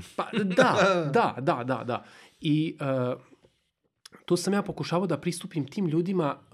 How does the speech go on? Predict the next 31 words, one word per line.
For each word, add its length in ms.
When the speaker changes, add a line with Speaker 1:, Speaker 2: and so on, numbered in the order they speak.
Speaker 1:
koji 300
nemaju 440
neku 340
alternativu 640
i 80
koji 180
su 160
prinuđeni 500
da 120
rade 300
s 100
tim 160
šta 220
mogu. 440
Jako 300
su 140
lepo 200
reagovali, 500
Speaker 2:
Mhm. 420
Speaker 1:
jer 100
im 80
daš 240
fantastične 600
cene, 380
daš 260
im 160
vrhunske 480
uslove, 340
daš 240
im 120
uslove 460